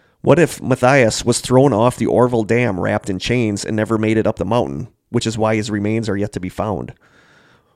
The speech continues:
What if there was a man that was going to turn in evidence against someone who was all part of this, but he suddenly died of an accidental Drano overdose?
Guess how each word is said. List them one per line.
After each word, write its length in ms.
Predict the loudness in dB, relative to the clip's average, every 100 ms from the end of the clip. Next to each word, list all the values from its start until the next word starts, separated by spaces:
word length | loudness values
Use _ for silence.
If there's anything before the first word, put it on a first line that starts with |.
| _ _
What 120 | 2
if 120 | 4
there 140 | 4 4
was 140 | 4
a 60 | 2
man 300 | 2 2 2
that 80 | 2
was 100 | 2
going 160 | 2
to 80 | 2
turn 260 | 2 0 2
in 120 | 2
evidence 440 | 2 2 0 -2
against 300 | -2 -2 0
someone 260 | -2 -2 -2
who 80 | -2
was 140 | -2
all 160 | 0 0
part 220 | -2 -2
of 80 | -2
this, 240 | -4 -4
but 160 | -4 -4
he 60 |
suddenly 440 | -2 -2 0 -2 -2
died 320 | 0 0 0
of 80 | -2
an 80 |
accidental 540 | -2 -4 -4 -6 -4 -6
Drano 420 | -4 -2 0 0
overdose? 680 | 0 -4 -4 -6 -6 -10